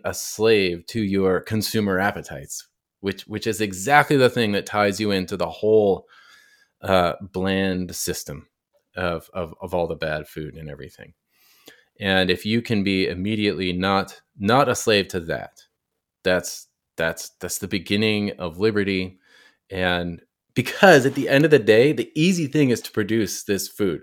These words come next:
uh, with the exception of foie gras. I would not say that's easy, but it is easy to raise a healthy duck and it's, and to slaughter it and, and cook it beautifully and for it to blow your mind. I mean, the flavor is gonna be amazing.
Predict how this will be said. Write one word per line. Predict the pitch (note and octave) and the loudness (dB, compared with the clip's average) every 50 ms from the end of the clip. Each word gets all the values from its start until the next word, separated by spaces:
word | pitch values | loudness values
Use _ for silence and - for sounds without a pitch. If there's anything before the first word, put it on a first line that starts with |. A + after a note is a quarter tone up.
| _ - | _ -4
uh, | A2+ | -2
with | A2 B2+ C#3+ C#3 | 0 0 -2 0
the | C#3+ C#3+ | 0 -2
exception | A2+ - - A#2+ G#2 - - G2+ G2 | -2 0 0 0 0 0 -4 -4 -4
of | F2+ - | -4 -4
foie | - G2+ F2+ E2 | -2 -2 -2 -2
gras. | D#2+ D#2+ D2+ C#2+ | -4 -6 -8 -6
I | C#2 | -8
would | G2 G#2 G2 | -8 -6 -4
not | G#2 G#2 F#2+ | -4 -4 -4
say | - - F2 F2 | -4 -4 -4 -4
that's | D#2 D2+ D#2 - - | -4 -6 -8 -10 -12
easy, | C#2 D2 - - - - _ | -12 -14 -14 -16 -18 -20 _
but | - C#3 G#2+ - - - - _ _ - - _ _ _ _ - | 0 2 2 2 -2 -10 -20 _ _ -20 -20 _ _ _ _ 0
it | C3 C3+ F3+ | 4 8 8
is | F#3 D#3+ C3+ | 8 8 6
easy | D#3+ D3+ B2+ C#3+ C3+ | 2 0 0 0 0
to | B2+ D3+ D3+ | 0 2 4
raise | C3+ B2+ A#2+ A2+ A2 G2+ | 6 8 8 8 8 6
a | A2+ | 2
healthy | G#2+ - C3 C3 B2+ - C3 A#2 | 2 4 2 2 2 2 -2 0
duck | G2 G#2 F2 D2 C#2 - - _ _ _ _ _ _ _ _ _ _ _ _ - | 0 0 0 0 -2 -6 -14 _ _ _ _ _ _ _ _ _ _ _ _ 0
and | A#2+ A2+ A#2 B2 B2 - _ | 2 2 2 2 0 -4 _
it's, | A#2+ G2+ - - - C#3 | -8 -6 -6 -8 -4 0
and | B2 A#2 A2+ | 2 2 2
to | A#2 C3+ B2+ | 2 0 -2
slaughter | - - B2 A#2 A2+ A2 G#2+ G#2+ | 0 2 6 6 6 8 8 6
it | G#2 G#2 G2+ - | 6 4 2 0
and, | G#2+ G2+ G2 F#2+ F2 - - _ _ _ | -4 -4 -4 -4 -6 -8 -14 _ _ _
and | G#2+ G#2 F#2 - | -6 -6 -6 -6
cook | - - D3 C#3+ - | 2 4 4 4 4
it | B2 D2+ F#2 F2+ | 2 -2 -2 -2
beautifully | G#2+ A2+ C3 D#3+ D#3+ - - A2+ G2+ G2+ - | 2 4 6 6 4 4 2 0 0 0 2
and | A#2 A#2 A2+ | 0 0 0
for | - - F3 F#3 | 2 4 4 4
it | D3+ - | 4 4
to | D#3+ | 0
blow | C3+ A2+ - C#3+ C#3+ E3 F3+ | -2 -2 0 4 6 8 8
your | F3 D3+ C3 | 8 6 4
mind. | G#2 F#2 G2+ B2 A#2+ E2 C2+ - | 2 2 2 2 2 2 0 -2
I | F2+ | 0
mean, | G2+ G#2+ | 0 2
the | A#2 A2+ | 2 0
flavor | - - C#3 C#3+ C#3+ B2+ | 2 2 2 4 4 2
is | A#2 G#2 | -2 -2
gonna | - G#2 G2+ F2+ | -2 -2 -2 0
be | F2 G2 F#2+ | 0 0 -2
amazing. | F2 E2+ F2 F#2+ G#2 A#2 B2 A#2+ G2 E2+ D2 C2+ C2 | -2 -2 -2 0 0 0 2 0 -2 -4 -6 -12 -16